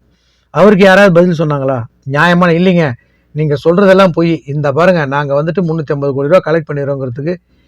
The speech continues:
இவங்க என்ன ப்ரூஃப் கொடுத்துருப்பாங்க? இதுக்கு முன்ன வெளியே வந்த மாஸ்டர் ஓடிச்சு, ஓடிச்சுட்டாங்க, அவங்க சொந்தக்காரரே அந்த படத்தை எடுத்தாரு,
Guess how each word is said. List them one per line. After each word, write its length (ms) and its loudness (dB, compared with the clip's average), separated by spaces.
இவங்க 280 0
என்ன 400 4
ப்ரூஃப் 220 0
கொடுத்துருப்பாங்க? 440 -6
இதுக்கு 280 2
முன்ன 220 4
வெளியே 220 4
வந்த 180 2
மாஸ்டர் 440 0
ஓடிச்சு, 260 0
ஓடிச்சுட்டாங்க, 520 -4
அவங்க 340 -8
சொந்தக்காரரே 500 4
அந்த 140 0
படத்தை 300 0
எடுத்தாரு, 320 -4